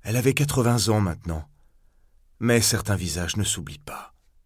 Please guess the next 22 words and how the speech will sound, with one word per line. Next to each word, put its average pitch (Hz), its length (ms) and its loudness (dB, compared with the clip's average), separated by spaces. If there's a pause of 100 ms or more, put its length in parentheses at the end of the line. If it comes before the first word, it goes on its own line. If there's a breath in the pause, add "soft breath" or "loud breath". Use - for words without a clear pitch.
(1080)
Le 104 140 0
photographe 127 680 4
avait 120 200 2
pu 127 240 0
lui 127 160 0
suggérer 123 560 2
de 120 160 0
tourner 127 280 0
la 123 140 6
tête 139 400 0
de 101 100 -4
telle 113 220 2
sorte - 420 0
que 131 120 0
le 117 80 4
côté 123 260 0
gauche 131 240 2
de 113 80 0
son 117 160 2
visage 117 400 0
soit 120 140 0
masqué, 135 520 0